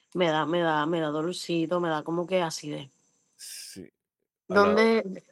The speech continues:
Speaker 2: Ah, en la tercera, en la entrada a la tercera, en la luz.
Speaker 1: Ok, ok, ok.
Speaker 2: ¿Sabes dónde está la luz, verdad? De jardines, que tú entras para allá.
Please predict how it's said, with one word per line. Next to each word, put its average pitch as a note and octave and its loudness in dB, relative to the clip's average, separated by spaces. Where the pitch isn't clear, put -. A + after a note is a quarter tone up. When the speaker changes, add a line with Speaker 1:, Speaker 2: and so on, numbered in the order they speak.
Speaker 2:
Ah, D3+ 8
en F#3 4
la D#3 4
tercera, C#3 2
en C3 -10
la A#2+ -2
entrada A#2 4
a - 4
la C3+ -2
tercera, C3 -2
en A2 -2
la G#2+ 2
luz. A#2 -4
Speaker 1:
Ok, G#3+ 2
ok, G3 -4
ok. F#3 -6
Speaker 2:
¿Sabes D3+ 6
dónde F3 8
está F3 6
la D#3 8
luz, A#2 0
verdad? E3 2
De B2 -2
jardines, C#3 0
que B2 -4
tú C#3 -2
entras E3+ -2
para E3 0
allá. D#3+ -10